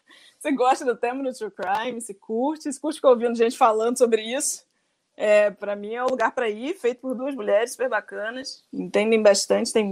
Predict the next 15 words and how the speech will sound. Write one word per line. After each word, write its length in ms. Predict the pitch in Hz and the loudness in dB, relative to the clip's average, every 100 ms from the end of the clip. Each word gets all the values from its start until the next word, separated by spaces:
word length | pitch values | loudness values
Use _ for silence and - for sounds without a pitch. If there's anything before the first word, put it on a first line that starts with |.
| 180 | -2
bastante 400 | 180 190 190 214 | 0 2 0 0
bom 180 | 202 202 | 0 0
senso 320 | 196 190 190 | -2 -2 -2
também, 320 | 202 185 196 | -2 -2 0
vejam 320 | 196 196 202 208 | 4 4 4 4
Modus 260 | 190 185 | 6 6
Operandi, 640 | 190 208 190 190 220 - _ _ _ _ _ | 4 2 4 2 0 -12 _ _ _ _ _
ouçam, 380 | 220 233 233 220 | 6 6 4 -2
aliás, 460 | 208 208 190 - - | 0 -2 -2 -8 -18
o 60 | |
podcast 760 | - 190 - 202 190 196 - _ _ _ _ - | -6 -6 -6 -2 -2 -2 -12 _ _ _ _ -10
no, 800 | 190 196 196 190 185 180 175 - - | -2 0 2 0 -2 -4 -8 -10 -14
onde 240 | 180 185 196 | -6 -4 -2
vocês 140 | 208 | -4
quiserem, 640 | - 220 185 180 190 180 | -2 0 2 2 0 -6